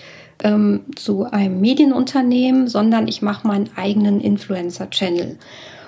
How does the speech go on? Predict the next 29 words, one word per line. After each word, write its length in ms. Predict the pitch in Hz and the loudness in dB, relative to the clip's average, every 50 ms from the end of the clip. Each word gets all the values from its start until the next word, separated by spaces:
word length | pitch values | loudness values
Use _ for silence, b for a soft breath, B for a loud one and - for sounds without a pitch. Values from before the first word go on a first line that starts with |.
| B B - | B B 0
Und 380 | - 214 208 202 196 - - - - | 2 2 2 2 0 -4 -8 -10 -10
die 240 | - 220 214 - - | -6 -2 -2 0 0
auch 140 | - - | -2 -2
damit 340 | - - 214 202 214 214 202 | 0 0 2 2 2 2 0
sehr 140 | - 214 202 | 0 0 0
erfolgreich 640 | - - - - 220 - 311 302 - 285 277 269 | 0 -2 -2 -4 -2 -2 -2 -2 -2 -4 -4 -4
sind 320 | - - 285 277 269 269 269 | -2 0 2 2 2 2 0
und 120 | 208 202 | -2 -2
sehr 220 | 196 - 208 196 196 | -2 -2 -4 -4 -4
professionell 680 | - - - 208 - - 208 - - 202 190 190 190 | -6 -8 -8 -6 -4 -6 -6 -4 -4 -4 -2 -4 -4
vorgehen. 480 | - - - 262 277 277 262 233 226 | -4 -2 0 0 2 2 2 2 2
Funk 380 | 226 - - 262 277 294 294 - | 0 2 2 2 2 2 2 0
hat 220 | - 233 233 - | -2 -4 -2 -2
das 160 | 226 214 214 - | -2 -2 0 0
natürlich 400 | 220 208 208 - 220 214 - 226 | -2 -2 -2 -2 -2 -2 -2 -4
erkannt 520 | 202 196 - - - 240 262 277 277 269 | -6 -6 -6 -4 -2 2 2 2 2 2
und 160 | 220 208 202 | 2 0 0
hat 180 | 202 214 202 - | 0 -2 -4 -8
viele 440 | - - 226 214 220 214 - - - | -4 0 0 2 2 0 0 -2 -2
auch 160 | 208 202 202 | -4 -4 -4
sozusagen 600 | - - 202 202 - 208 190 202 190 202 214 208 | -4 -6 -6 -4 -4 -4 -2 0 0 0 0 -2
vom 260 | - - 202 196 196 | -2 -2 -2 0 0
Markt, 580 | 196 190 190 208 226 226 - - - 311 - - | 0 0 -2 -2 -4 -6 -10 -12 -14 -8 -4 -2
äh, 240 | 202 208 185 190 196 - | -2 -2 -2 -4 -6 -6
weggekauft 680 | - 220 220 - 247 226 233 - - 233 226 233 226 - | -6 -6 -4 -4 -4 -6 -4 -4 -4 -2 -2 -2 -2 -4
und 120 | 214 - | -4 -2
unter 220 | 202 196 - 185 | -4 -6 -6 -10
Vertrag 560 | 185 - 196 185 - - - 190 226 262 - - | -10 -12 -14 -14 -10 -8 -6 -6 -6 -8 -6 -2
genommen. 420 | 262 254 247 254 262 269 269 277 | -2 0 0 2 2 2 2 0